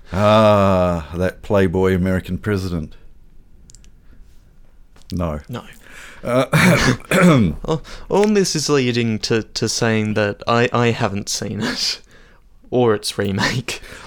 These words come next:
Speaker 1: I have not seen either version of it, one of which stars Harrison Ford, I believe. Let's see if I can get at least a point for,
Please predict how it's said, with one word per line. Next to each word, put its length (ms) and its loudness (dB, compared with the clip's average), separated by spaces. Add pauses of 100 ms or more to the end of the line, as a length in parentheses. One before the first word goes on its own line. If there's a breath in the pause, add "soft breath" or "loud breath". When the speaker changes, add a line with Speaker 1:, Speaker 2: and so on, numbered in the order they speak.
Speaker 1:
I 240 2
have 540 0
not 320 0
seen 580 -4 (380)
either 560 2 (120)
version 540 -2
of 240 -4
it, 280 -6 (440 loud breath)
one 240 2
of 100 0
which 200 -2
stars 280 -2
Harrison 540 -2
Ford, 420 -2
I 100 0
believe. 520 -2
Let's 200 0
see 140 0
if 100 -2
I 80 0
can 220 -4
get 180 -2
at 120 -4
least 440 0
a 60 -6
point 380 -8
for, 220 -10